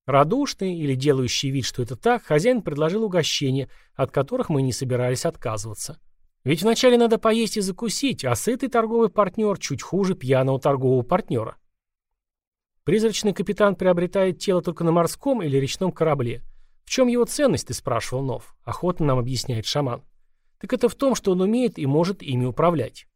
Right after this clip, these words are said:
Даже если на корабле нет команды. У него есть целая когорта подвластных только ему полуразумных духов-матросов.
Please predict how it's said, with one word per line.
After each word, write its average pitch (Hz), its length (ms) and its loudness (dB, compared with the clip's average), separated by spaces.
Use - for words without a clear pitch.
Даже 135 320 4
если 139 220 -2
на 135 60 0
корабле 139 360 2
нет 143 160 0
команды. 131 520 -2
У 135 80 2
него 214 220 4
есть 220 160 -2
целая 226 260 4
когорта 208 500 0
подвластных 160 600 2
только 156 260 -2
ему 185 300 0
полуразумных 143 720 2
духов-матросов. - 960 -4